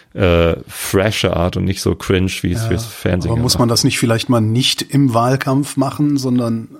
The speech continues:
Speaker 2: also, also ein
Speaker 1: Das
Speaker 2: anderes
Speaker 1: hätten
Speaker 2: Mal?
Speaker 1: das
Speaker 2: Also im
Speaker 1: hätten wir
Speaker 2: Wahlkampf
Speaker 1: natürlich schon.
Speaker 2: erzählen dir ja alle jeden Scheiß. Also, du, du musst, du, du, ist, das ist doch sowieso, am Ende wird so viel Unglaubwürdiges erzählt, dass alles unglaubwürdig wird, selbst die glaubwürdigen Dinge.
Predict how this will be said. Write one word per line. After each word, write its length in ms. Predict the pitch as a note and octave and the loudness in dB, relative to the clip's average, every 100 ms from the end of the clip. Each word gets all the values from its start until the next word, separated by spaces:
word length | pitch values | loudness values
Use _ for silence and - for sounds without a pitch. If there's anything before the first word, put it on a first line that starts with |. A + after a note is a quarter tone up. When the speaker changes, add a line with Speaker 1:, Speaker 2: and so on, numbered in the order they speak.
| - | -14
Speaker 2:
also, 280 | B2 A2+ A#2+ B2 | -8 -8 -6 -8
also 180 | A#2+ B2+ A#2+ - A#2+ | -8 -8 -10 -8 -4
ein 200 | A#2+ B2 | 0 2
Speaker 1:
Das 100 | B2 | 4
Speaker 2:
anderes 240 | C3+ G2 | 2 2
Speaker 1:
hätten 80 | C#3 | 2
Speaker 2:
Mal? 100 | B2+ | 2
Speaker 1:
das 160 | D3+ - - - | -2 -8 -14 -8
Speaker 2:
Also 140 | B2 C3+ | -2 2
im 40 | |
Speaker 1:
hätten 140 | C#3 B2+ | 2 4
wir 60 | |
Speaker 2:
Wahlkampf 300 | B2 D#3+ C#3+ | 2 2 0
Speaker 1:
natürlich 140 | - - | 0 0
schon. 160 | C#3+ | 2
Speaker 2:
erzählen 100 | D3 | 2
dir 80 | C#3+ | 4
ja 100 | C3 | 2
alle 240 | A#2 C3+ C#3+ | 2 2 2
jeden 260 | C3+ C#3 | 2 2
Scheiß. 580 | A#2+ - C3+ A#2+ G2+ - - - - | 0 0 0 0 -2 -4 -8 -20 -12
Also, 260 | - A#2 B2 | -6 -2 -2
du, 240 | B2 B2+ | -4 -6
du 200 | C3 B2 | -6 -4
musst, 220 | C3 B2 - | 0 0 0
du, 80 | |
du, 460 | B2+ B2 B2+ C3 C#3 | -4 -10 -12 -10 -6
ist, 240 | C3 - - D#3+ - _ _ _ - | -4 -6 -8 -20 -20 _ _ _ -6
das 140 | C3 | -2
ist 120 | D3+ D#3+ | 0 0
doch 40 | |
sowieso, 420 | C#3+ C#3 C#3 D3+ - - - - - | 0 0 0 -2 -6 -18 -20 -10 0
am 120 | B2+ | 2
Ende 360 | - F#3+ D3+ | 4 2 2
wird 120 | C#3+ C3 | 0 0
so 100 | E3 | 2
viel 160 | D#3+ | 2
Unglaubwürdiges 680 | D#3 F#3+ C3+ C3 B2 A#2 A#2+ | 2 4 2 2 2 2 0
erzählt, 500 | A#2 - B2 D3 D3+ | -2 -2 0 0 0
dass 100 | B2+ | -4
alles 380 | - C3+ C#3 B2+ | 0 2 2 2
unglaubwürdig 680 | A#2+ G#2+ A2+ G#2+ A2+ A2 B2 | 0 0 0 -2 -2 0 0
wird, 100 | C3 | 0
selbst 260 | C3 B2+ - | 2 0 0
die 40 | |
glaubwürdigen 540 | B2 A#2+ - A#2+ A2 A2+ | 0 0 0 0 0 2
Dinge. 240 | B2 G2+ | 2 0